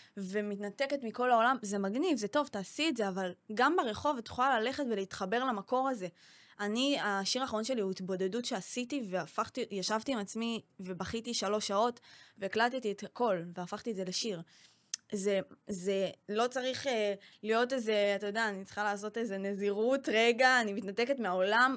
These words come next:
להפך, תהיי איפה שאת, זה, את לא צריכה לחפש את זה איפשהו, זה פה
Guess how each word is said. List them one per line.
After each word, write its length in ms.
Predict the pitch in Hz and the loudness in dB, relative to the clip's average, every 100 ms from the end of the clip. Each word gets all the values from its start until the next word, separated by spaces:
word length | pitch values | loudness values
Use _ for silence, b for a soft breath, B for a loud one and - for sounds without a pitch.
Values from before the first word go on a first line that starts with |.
| - | -2
להפך, 600 | 202 196 320 - 180 180 - b b b | -2 -2 -2 -2 -4 -4 -14 b b b
תהיי 240 | - 254 339 | -6 -2 0
איפה 200 | 320 349 | -2 -4
שאת, 400 | - 269 240 175 | -2 0 0 -2
זה, 300 | - 196 185 | -10 -6 -4
את 140 | 180 220 | -4 -4
לא 80 | 285 | -4
צריכה 220 | - 349 | -2 -2
לחפש 460 | 277 214 247 254 | -2 -4 -4 -2
את 60 | 254 | -4
זה 80 | 202 | -2
איפשהו, 520 | 240 262 254 185 170 B B - | -4 -2 -2 -4 -6 B B -6
זה 120 | 202 | -2
פה 220 | - | 2